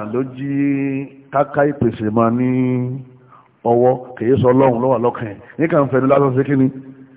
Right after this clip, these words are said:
Ní kàn fẹnu lásán wí ni. Síkìrì ẹnu lásán ti tó nílẹ̀ Yorùbá. Ẹ jẹ́ á lọ lè mọ̀ kí ni wọ́n ń pè ní zikiri. Bó la Nábì ṣe ṣe zikiri? Àwọn nǹkan wo la Nábì ṣe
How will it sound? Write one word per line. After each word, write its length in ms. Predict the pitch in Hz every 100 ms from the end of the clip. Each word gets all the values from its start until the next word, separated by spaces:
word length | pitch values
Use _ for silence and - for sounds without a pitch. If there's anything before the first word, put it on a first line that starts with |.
| _ _ _ -
Ní 60 | 139
kàn 180 | 147 120
fẹnu 180 | 120
lásán 300 | 120 123 120
wí 220 | 120 117 110
ni. 120 | 104 113 - _ _ _ _ _ _ _ _ _ _ -
Síkìrì 340 | 202 190 170
ẹnu 280 | 165 160 160 160
lásán 320 | 175 165 165
ti 100 | 156
tó 140 | - 180
nílẹ̀ 320 | 175 170 147
Yorùbá. 280 | 139 120 120 123 120 - 120 - _ - _ _ _ _ _ _ _ _ _ _ _ _ _ _ _ -
Ẹ 60 | 143
jẹ́ 120 | 160
á 60 | -
lọ 120 | 170
lè 140 | 156 160
mọ̀ 240 | 160 160 156
kí 120 | 180
ni 60 | 185
wọ́n 180 | 190
ń 60 | 190
pè 80 | 165
ní 80 | 147 156
zikiri. 420 | 170 160 139 135 139 - - - - _ _ _ _ _ _ 139
Bó 200 | 185 185
la 160 | 165
Nábì 280 | 147 175 175
ṣe 140 | 156 156
ṣe 160 | 139 160 156 156
zikiri? 460 | 170 - 151 139 147 - - - - - _ _ _ _ _
Àwọn 260 | 127 160 175
nǹkan 200 | 156 170
wo 80 | 170
la 100 | 156
Nábì 220 | 151 190 170
ṣe 180 | 156